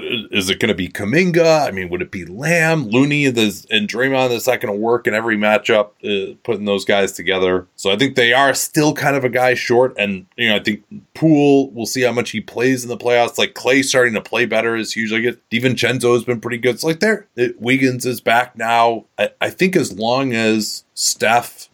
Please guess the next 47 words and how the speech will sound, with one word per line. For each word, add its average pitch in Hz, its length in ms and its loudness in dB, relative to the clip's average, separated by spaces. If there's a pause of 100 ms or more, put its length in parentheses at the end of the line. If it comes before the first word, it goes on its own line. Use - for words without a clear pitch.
can 110 140 0
play 117 160 2
the 113 80 2
way 110 140 4
he 110 60 4
played 110 260 0
early 107 320 0
in 110 100 -2
the 107 80 -2
year, 110 360 2
once 104 240 -2
he 113 120 0
comes 110 240 0
back, 107 280 2
which 92 140 -2
should 104 200 -2
be 104 120 0
this 101 260 -2
week, 104 480 -4
like, 107 160 -10
it 90 140 -8
seems 131 300 0
like 131 180 2
they're 127 100 0
getting 131 260 0
healthy. 127 380 -2
It - 140 -6
seems 135 180 -2
like 135 160 4
they 131 100 2
should 131 200 0
play 127 160 0
better. 120 280 4
It - 120 -2
seems 120 220 -8
like 120 220 0
Draymond 120 440 0
on 120 80 -2
the 113 80 -6
second 117 320 -2
unit 120 220 -4
is, 107 140 -10
like, 110 160 -6
kinda 127 300 -4
solved 123 320 2
these 113 140 -8
problems. 120 460 0